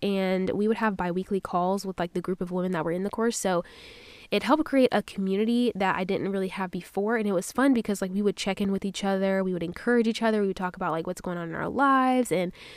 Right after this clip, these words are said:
it was just really nice to have that at that time because, like I said, we were going through a lot. A lot of people were going through a lot. People were losing their jobs. People were losing their family members, things like that, getting sick with covid. So yeah, that was really nice to have at that time.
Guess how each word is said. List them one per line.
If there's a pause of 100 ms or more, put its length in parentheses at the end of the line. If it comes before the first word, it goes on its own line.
(440)
it
was
just
really
nice
to
have
that
at
that
time
because, (260)
like
I
said,
we
were
going
through
a
lot.
A
lot
of
people
were
going
through
a
lot.
People
were
losing
their
jobs.
People
were
losing
their
family
members,
things
like
that,
getting
sick
with
covid.
So (920)
yeah,
that
was
really
nice
to
have
at
that
time.